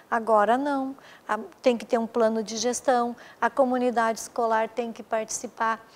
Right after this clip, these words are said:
muito desse plano de gestão através do conselho, dos conselhos escolares e dos círculos de pais e mestres. Então, esse contexto todo de, de organização,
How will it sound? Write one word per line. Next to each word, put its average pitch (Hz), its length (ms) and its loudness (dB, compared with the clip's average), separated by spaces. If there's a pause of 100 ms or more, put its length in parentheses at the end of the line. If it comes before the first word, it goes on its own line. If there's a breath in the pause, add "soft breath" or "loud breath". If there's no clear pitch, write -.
(240 loud breath)
muito 247 540 2
desse 226 340 -4
plano 226 380 -2
de 220 140 -4
gestão 240 340 -4
através 226 420 -2
do 220 120 -8
conselho, 226 600 -4
dos 208 160 -12
conselhos 220 460 -4
escolares 226 580 -4
e 226 60 -8
dos 220 160 -10
círculos 226 460 -6
de 220 100 -4
pais 214 320 -8
e 240 60 -8
mestres. 233 580 -10 (340 loud breath)
Então, 269 260 6
esse 285 280 2
contexto 302 640 -2
todo 247 380 2
de, 240 400 2
de 233 240 4
organização, 262 840 0